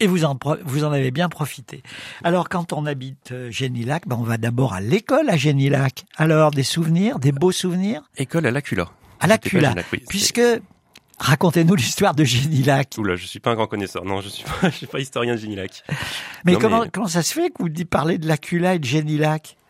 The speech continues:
Speaker 2: Ben, je sais pas, ben, c'est deux communes en un.
Speaker 1: Voilà, les communes ont fusionné
Speaker 2: Je crois que
Speaker 1: et
Speaker 2: vous savez plus que moi l'histoire de
Speaker 1: voilà,
Speaker 2: Génilac.
Speaker 1: les, les communes ont fusionné et se sont appelées,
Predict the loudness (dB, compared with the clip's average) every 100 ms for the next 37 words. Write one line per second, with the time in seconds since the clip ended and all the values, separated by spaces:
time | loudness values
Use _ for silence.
0 | -10 -8 -8 -10 -8 -6 -6 -8 -8 -8
1 | -4 -4 -2 -4 -4 -8 -10 _ _ -2
2 | 0 2 -2 -4 -6 -2 -2 0 -2 -2
3 | -2 0 2 2 0 -2 -2 0 2 2
4 | 0 -6 -8 -6 -4 -4 -6 -8 -8 0
5 | 2 2 2 0 -2 0 -2 -2 -2 -2
6 | -2 0 2 2 0 -2 -2 0 2 0
7 | -4 -2 -2 -2 -2 2 2 2 0 0
8 | 2 2 2